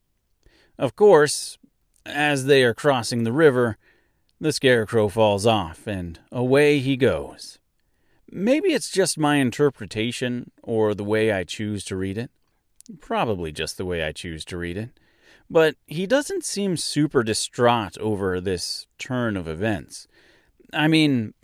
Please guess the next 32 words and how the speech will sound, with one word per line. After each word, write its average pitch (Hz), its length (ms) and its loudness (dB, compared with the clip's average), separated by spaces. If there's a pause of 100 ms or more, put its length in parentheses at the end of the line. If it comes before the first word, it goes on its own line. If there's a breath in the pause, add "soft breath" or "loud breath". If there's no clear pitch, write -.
he's 135 240 0
certainly 120 380 2
not 92 240 2
happy 110 360 0
to 80 60 -10
be 80 100 -8
stuck - 360 -4
in 82 80 -6
the 76 80 -10
river, 107 500 0 (560)
but 170 220 4
he 160 100 0
seems 247 400 -2
somewhat 233 480 -2
resigned 113 800 -2
to 87 400 -8 (100)
accept - 460 -4
his 98 180 -6
fate 170 440 -6
here. 62 360 -18 (720)
Once 123 440 -2
Dorothy, 120 680 0
the 139 140 -6
woodman, 98 580 -2
and 101 120 -4
the 101 80 -4
lion 113 440 -2
are 92 140 -6
back 113 420 -4
on 92 160 -6
dry 101 260 0
land, 135 440 -2